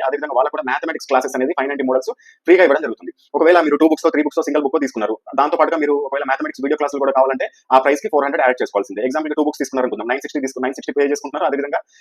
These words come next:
మీకు మ్యాథమెటిక్స్ కూడా కావాలనుకోండి, నైన్ సిక్స్టీ ప్లస్ ఫోర్ హండ్రెడ్, మీకు థర్టీన్, ఆ, పదమూడు వందల అరవై రూపాయలు పే చేసుకుంటే మీకు రెండు బుక్స్ ప్లస్ వీడియో క్లాసులు కూడా వస్తాయి. ఒకవేళ రెండు తీసుకోవాలనుకుంటే రెండు వీడియో క్లాసులు తీసుకోవాలంటే ఎయిట్ హండ్రెడ్ పే చేసుకోవాలి మీకు బుక్ యొక్క కాస్ట్ తో పాటుగా. So, ఇది దీని యొక్క,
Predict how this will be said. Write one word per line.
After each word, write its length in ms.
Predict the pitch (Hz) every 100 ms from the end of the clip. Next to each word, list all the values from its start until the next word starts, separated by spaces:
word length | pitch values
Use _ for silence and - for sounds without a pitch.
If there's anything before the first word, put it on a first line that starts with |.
| _
మీకు 120 | 139 139
మ్యాథమెటిక్స్ 320 | 139 156 -
కూడా 100 | 160 143
కావాలనుకోండి, 400 | 127 110 - 113
నైన్ 100 | 147 147
సిక్స్టీ 160 | 277 294
ప్లస్ 140 | 311 _ -
ఫోర్ 140 | 202
హండ్రెడ్, 200 | - 110 - _ 131
మీకు 140 | 147 135 - -
థర్టీన్, 240 | 139 180 190 - - 127
ఆ, 40 | 123 127 -
పదమూడు 200 | 135 160 151
వందల 120 | 147
అరవై 100 | 131
రూపాయలు 160 | 131 147
పే 60 | 131 135
చేసుకుంటే 240 | 127 185 202
మీకు 120 | 151
రెండు 120 | 123 120
బుక్స్ 160 | - 175
ప్లస్ 140 | 156 135
వీడియో 140 | 135 127
క్లాసులు 180 | 120 127
కూడా 80 | 123
వస్తాయి. 140 | 107
ఒకవేళ 180 | 131 135
రెండు 120 | 147 160
తీసుకోవాలనుకుంటే 440 | 160 160 151 160 233 _ _
రెండు 120 | 135 170
వీడియో 120 | 170 165
క్లాసులు 180 | 151 147
తీసుకోవాలంటే 280 | 147 147 165
ఎయిట్ 120 | 135
హండ్రెడ్ 160 | 143 147
పే 100 | 123
చేసుకోవాలి 240 | - 104 110
మీకు 100 | 113
బుక్ 120 | 123 139
యొక్క 120 | 127 117
కాస్ట్ 160 | 117 123
తో 60 | -
పాటుగా. 200 | 107 90 _ _ -
So, 40 | 156
ఇది 80 | 233 135
దీని 120 | 139
యొక్క, 120 | 135